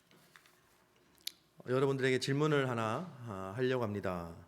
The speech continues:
여러분 살아가시면서, 지금까지 살아오시면서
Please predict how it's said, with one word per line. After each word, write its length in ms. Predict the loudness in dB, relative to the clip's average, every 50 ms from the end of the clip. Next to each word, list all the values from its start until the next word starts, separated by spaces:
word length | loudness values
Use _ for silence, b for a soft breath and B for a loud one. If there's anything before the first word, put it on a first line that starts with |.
| -20 _ _ _ _ _ _ _ _ 0
여러분 840 | 2 2 4 4 2 2 0 0 0 -2 -2 -2 -4 -4 -6 -8 -10 -12 -14 -12
살아가시면서, 1000 | -6 0 2 4 4 4 4 2 -2 -2 -4 -4 -4 -6 -6 -6 -8 -8 -10 -14 -14
지금까지 400 | -10 -8 -6 -4 -4 -4 -4 -2
살아오시면서 920 | -2 0 0 0 0 -2 -4 -6 -6 -4 -4 -4 -4 -4 -4 -8 -12 -18